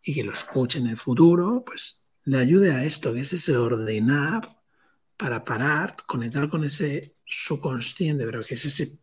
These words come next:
fuera de piloto automático y empezar a aceptar esto que siento y ser capaz, además, de saber que lo puedo evolucionar. Puedo transformar esa apatía en alegría de vivir,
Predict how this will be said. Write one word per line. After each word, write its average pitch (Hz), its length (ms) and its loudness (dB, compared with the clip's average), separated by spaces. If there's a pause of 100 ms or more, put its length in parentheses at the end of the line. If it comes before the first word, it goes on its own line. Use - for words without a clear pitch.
fuera 147 400 6
de 104 120 -2
piloto 123 300 -4
automático 151 580 -4
y 143 60 -2
empezar 131 380 -6
a 160 180 -6 (800)
aceptar - 560 0
esto 175 260 2
que 170 120 4
siento 190 760 0 (280)
y 143 80 2
ser 202 260 0
capaz, 160 440 -2
además, 160 340 -2
de 196 100 -2
saber 180 280 -2
que 165 100 -2
lo 135 160 -2
puedo 170 460 -2 (380)
evolucionar. 123 960 -4 (1120)
Puedo 151 340 0
transformar 131 680 -4
esa 160 220 -2
apatía 190 640 -2 (100)
en 143 160 -2
alegría 123 440 0
de 104 100 -2
vivir, 98 380 -8